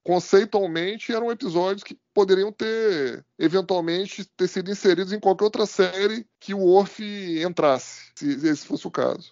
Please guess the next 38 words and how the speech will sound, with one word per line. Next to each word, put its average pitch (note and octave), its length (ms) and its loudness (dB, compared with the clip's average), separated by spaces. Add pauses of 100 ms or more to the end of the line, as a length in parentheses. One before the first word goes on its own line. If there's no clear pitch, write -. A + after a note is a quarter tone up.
(160)
Em - 80 -2
relação A#3+ 400 8
a F3+ 60 8
Kira, F#3+ 600 0 (200)
eu, E3+ 160 0
eu F#3+ 120 6
concordo G3 400 2 (340)
com E3+ 80 -6
a D#3+ 60 0
Mari D3+ 220 0
também, D#3 220 -6
que F3+ 80 -8
ela D3 120 -2
perdeu D3 260 -4
um D3 80 -8
pouco D3 240 -8
de C#3 60 -18
espaço E3 340 -2
naturalmente, D3 720 -2 (240)
mas G3 340 2
assim, D#3+ 800 -2 (140)
no G#3 240 -4
fundo, A3 800 -2
eu G3+ 220 4 (120)
tendo A#3 520 2
a F3 580 4
entender G3 720 0
que - 140 -14
também, F#3 1080 -4 (240)
eu - 80 -10
não C4 120 -4
sei G3+ 320 4
se - 160 -6
foi F#3 240 2
uma F3+ 200 2
coisa F3 320 2
meio E3 300 -2
que D3+ 640 -4